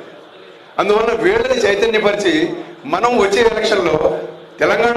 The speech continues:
మీద కాన్సన్ట్రేట్ చేద్దాము మొత్తం అంతా కూడా. కానీ హైదరాబాద్ చుట్టుపక్కల ఉన్నటువంటి ఇరవై ఎనిమిదిలో ఒక ఏడు మజ్లిస్ తీసేసి ఆ ఇరవై ఒక్క వాటిల మీద కాన్సన్ట్రేట్ చేసి కులానికి ఒక్కరి చొప్పున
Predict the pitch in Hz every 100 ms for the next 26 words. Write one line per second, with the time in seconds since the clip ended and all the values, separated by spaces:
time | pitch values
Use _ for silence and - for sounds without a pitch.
0 | 240 233 226 196 233 240 208 196 196 -
1 | 190 190 170 165 - 147 214 185 180 175
2 | 165 160 135 - - - - 202 240 214
3 | 214 226 - - - - 160 240 254 247
4 | 247 247 233 233 226 220 220 220 220 214
5 | 190 196 208 208 208 185 202 196 190 196
6 | 196 185 185 175 185 190 165 165 202 208
7 | 190 196 202 175 196 - - - - 165
8 | 156 156 214 214 214 233 233 208 - 196
9 | 196 190 180 180 190 180 175 165 156 143
10 | 139 - - - 185 226 262 269 254 233
11 | 233 233 226